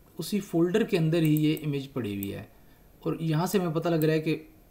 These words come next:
उस फोल्डर के अंदर एक सब फोल्डर है images का और वहाँ पे ये तस्वीर पड़ी है। और इससे हमें पता लग रहा है कि ये root के ऊपर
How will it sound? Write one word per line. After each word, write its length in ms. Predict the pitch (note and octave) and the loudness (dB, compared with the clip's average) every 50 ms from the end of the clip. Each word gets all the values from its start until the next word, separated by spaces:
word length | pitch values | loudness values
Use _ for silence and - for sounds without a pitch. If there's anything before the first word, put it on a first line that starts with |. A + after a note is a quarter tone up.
| - - - | -18 -10 -6
उस 300 | F#3+ F#3+ F#3+ - - - | -6 -6 -6 -8 -12 -14
फोल्डर 520 | - - - E3 D#3 D#3 E3 E3 F3 F3 | -14 -8 -2 0 0 0 2 0 -2 -4
के 100 | E3+ F3 | -2 -2
अंदर 200 | E3 D3+ D3+ D#3 | -2 0 0 0
एक 100 | D#3+ D#3 | 0 -2
सब 240 | D#3 - F3+ E3 E3 | -2 -4 -6 -4 -2
फोल्डर 280 | - F#3 D#3+ D#3 D#3+ E3 | 0 0 2 2 4 2
है 100 | E3 D3+ | 2 2
images 360 | D#3 D#3 E3+ E3+ G#3+ G#3 G#3 | 2 0 0 0 0 -2 -2
का 160 | - G3 F3 | -2 -4 -2
और 120 | E3 D#3 D3+ | 0 0 -2
वहाँ 220 | C#3 C#3 D3 D3 | -2 -2 -2 -2
पे 140 | D3 - D3+ | -2 -2 0
ये 180 | C3+ C3 C3+ | 0 0 -2
तस्वीर 380 | C3+ - C#3+ C#3 - A#2+ A#2+ A2+ | -2 -4 -6 -6 -6 -6 -8 -8
पड़ी 320 | - - A#2 A2 A2 A2+ | -8 -8 -8 -6 -6 -6
है। 200 | - - - - - - - - - - - - - - - - - - - - - | -6 -8 -10 -14 -20 -20 -20 -20 -20 -20 -20 -20 -20 -20 -20 -20 -20 -20 -20 -12 -10
और 180 | D#3 D3+ - - | -10 -8 -6 -6
इससे 200 | G3 F#3+ - A3 | -6 -4 -2 0
हमें 140 | F3+ E3 D3 | 0 0 0
पता 140 | D3+ D3 C#3+ | 0 -2 -2
लग 140 | C#3 C#3 C3+ | 0 0 0
रहा 100 | C3+ C#3 | 0 -2
है 60 | C#3+ | -2
कि 120 | - D#3+ | 0 0
ये 120 | D3 C#3+ C#3 | 0 0 0
root 300 | B2+ B2+ C3 D#3+ D#3+ - | -2 -2 -2 -2 -2 -2
के 120 | - G3 | -2 -4
ऊपर 460 | F3 D#3 - F3+ F3+ E3+ F3 - - | -4 -2 -2 -2 -2 -2 -2 -8 -14